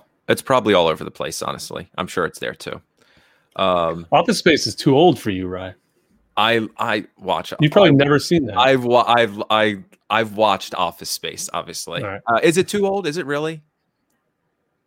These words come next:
Speaker 2: I don't know.
Speaker 1: Maybe,
Speaker 2: You're
Speaker 1: uh, maybe
Speaker 2: thirty-two. I bet you were definitely in high school when that came out.
Speaker 1: Okay. Well, still, uh, the,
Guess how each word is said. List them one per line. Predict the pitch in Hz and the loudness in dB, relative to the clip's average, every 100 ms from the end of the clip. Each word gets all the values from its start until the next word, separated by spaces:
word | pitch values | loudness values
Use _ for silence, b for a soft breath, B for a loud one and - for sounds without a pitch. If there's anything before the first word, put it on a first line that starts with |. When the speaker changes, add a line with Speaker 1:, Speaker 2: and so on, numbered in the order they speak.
| - | -10
Speaker 2:
I | 160 | -6
don't | |
know. | 123 | -4
Speaker 1:
Maybe, | 135 139 | -4 -4
Speaker 2:
You're | 135 156 | 0 0
Speaker 1:
uh, | |
maybe | 117 123 | 0 2
Speaker 2:
thirty-two. | 151 156 - 139 170 | 4 4 2 2 4
I | 147 | 4
bet | 165 | 4
you | 175 156 | 6 8
were | 127 107 _ _ _ _ _ _ _ _ | 8 4 _ _ _ _ _ _ _ _
definitely | 143 147 160 123 | -6 -4 -4 -4
in | 101 | -6
high | 87 135 | -8 -10
school | 156 - 104 | -10 -8 -8
when | 95 | -8
that | 98 | -14
came | - 95 | -14 -14
out. | 98 123 _ 107 | -14 -16 _ -4
Speaker 1:
Okay. | 95 - 73 - b | -4 -2 -8 -8 b
Well, | 127 127 | 0 0
still, | - 131 95 - | 2 2 2 2
uh, | 117 - | -2 -2
the, | 113 98 | -2 -4